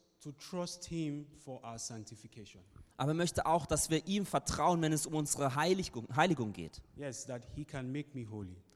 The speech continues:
Speaker 2: Dam-, dass er mich heilig machen kann.
Speaker 1: Yes, that the things that, that Satan has convinced me will never go away, that they can actually come to an end.
Speaker 2: Dass die Dinge, von denen Satan mich überzeugt hat, dass sie niemals enden werden,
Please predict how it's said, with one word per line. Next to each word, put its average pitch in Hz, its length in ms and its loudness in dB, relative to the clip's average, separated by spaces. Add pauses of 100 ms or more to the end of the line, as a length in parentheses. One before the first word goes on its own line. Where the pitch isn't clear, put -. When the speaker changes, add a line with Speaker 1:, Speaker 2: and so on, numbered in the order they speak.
(140)
Speaker 2:
Dam-, 135 260 0
dass 151 220 2
er 180 340 2
mich 170 460 2
heilig 160 300 0
machen 104 240 -4
kann. - 180 -16 (260)
Speaker 1:
Yes, 127 200 -10
that 131 120 -6
the 139 80 -6
things 175 360 -6
that, 135 280 -8 (360)
that 135 160 -8
Satan 170 400 -2
has 135 180 -6
convinced 156 480 0
me 165 140 4
will 147 180 2
never 156 560 -2
go 139 220 -2
away, 131 400 -2 (340)
that 123 120 -8
they 127 80 -6
can 131 180 -8
actually 139 340 -4
come 120 260 -6
to 110 140 -8
an 101 120 -12
end. 98 220 -16 (320)
Speaker 2:
Dass 131 180 2
die 147 100 -2
Dinge, 180 320 0
von 160 180 2
denen 147 180 2
Satan 165 440 4
mich 151 320 2
überzeugt 180 580 4
hat, - 100 6
dass 151 140 2
sie 165 80 2
niemals 185 440 2
enden 180 420 -4
werden, 147 240 4